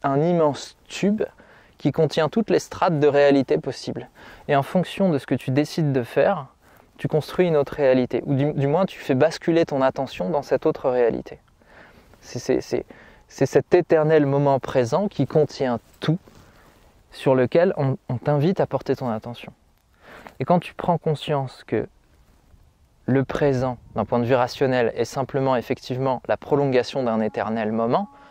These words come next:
parce que ce que j'ai choisi de faire dans le passé, j'ai choisi de le faire au présent, ce que je choisis de faire maintenant, je choisis de le faire toujours au présent.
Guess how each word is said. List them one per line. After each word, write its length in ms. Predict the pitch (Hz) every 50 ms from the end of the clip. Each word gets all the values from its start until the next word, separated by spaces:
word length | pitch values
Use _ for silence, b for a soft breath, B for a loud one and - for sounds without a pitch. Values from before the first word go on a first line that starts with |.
| B B -
parce 120 | 131 - -
que 80 | -
ce 100 | 127 -
que 100 | - 151
j'ai 120 | 143 139 135
choisi 320 | - - 147 135 123 131
de 80 | 123 -
faire 200 | - 147 135 127
dans 100 | 123 113
le 60 | 110
passé, 320 | - 120 110 - - -
j'ai 140 | 127 110 110
choisi 320 | 101 - - 113 117 123
de 60 | 120 120
le 60 | 107
faire 220 | - - 131 113
au 60 | 104
présent, 420 | 101 - - 120 110 110 127 170 - B B B B B B B
ce 100 | B -
que 100 | - -
je 60 | 131 -
choisis 320 | - 151 139 123 123 123
de 60 | -
faire 180 | - - 135 120
maintenant, 340 | 117 113 107 - 160 170 175
je 100 | 139 123
choisis 340 | - - 123 117 120 139
de 60 | 131 123
le 40 |
faire 220 | 113 - - 147 -
toujours 260 | - - - 123 110
au 60 | 113
présent. 400 | - - - 143 135 135 135 131